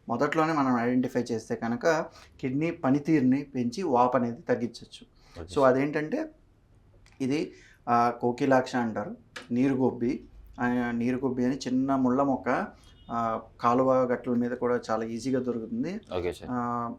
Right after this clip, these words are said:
Speaker 1: అయితే ఈ మొక్క యొక్క గింజలు, ఆ, తాలింఖానా గింజలు అంటారు వీటిని హిందీలో and మార్కెట్లో కూడా. So, అవి నీరుగొబ్బి విత్తులు.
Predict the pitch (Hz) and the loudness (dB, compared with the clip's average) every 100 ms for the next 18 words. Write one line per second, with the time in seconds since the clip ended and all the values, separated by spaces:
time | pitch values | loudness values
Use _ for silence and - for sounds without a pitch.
0 | - - - 139 156 175 175 - 139 160 | -16 -18 -6 -2 0 -2 -2 -6 -4 -2
1 | 160 160 - 131 - 139 131 123 113 123 | -2 -2 -2 -2 0 -4 -2 -4 0 2
2 | 135 131 110 - - - - - - - | 4 2 0 -6 -12 -20 -20 -20 -20 -10
3 | 113 110 110 110 110 110 - - 123 143 | -8 -8 -8 -8 -8 -12 -6 2 4 4
4 | 156 - 139 160 - - - 120 120 120 | 2 0 2 2 0 -6 -14 -4 -2 0
5 | 123 120 113 107 107 107 117 202 226 147 | 0 0 -2 -4 -4 -6 -6 -4 -2 0
6 | 127 127 131 139 - - - 117 117 113 | 0 2 0 -2 -10 -20 -12 -6 -2 -2
7 | 117 135 - 123 117 160 - - _ _ | -4 -6 -4 -4 -2 -4 -6 -18 _ _
8 | 123 117 120 127 131 135 127 120 - 117 | -4 -2 0 0 0 -2 -2 -4 -6 -4
9 | 139 226 | -4 -4